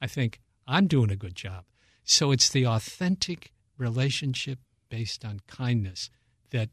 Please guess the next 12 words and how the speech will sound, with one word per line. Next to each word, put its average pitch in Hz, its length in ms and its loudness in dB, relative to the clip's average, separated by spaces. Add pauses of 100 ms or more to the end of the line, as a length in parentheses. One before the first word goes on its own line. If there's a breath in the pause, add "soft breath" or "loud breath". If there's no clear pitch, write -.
(100)
induces 143 880 8
you 151 420 6
to 135 140 2
give 123 300 4
me 131 480 8
your 143 420 8
discretionary 127 840 4
energy 110 520 0
to - 200 -10
accomplish 113 560 -2
my 151 200 6
goals 110 540 2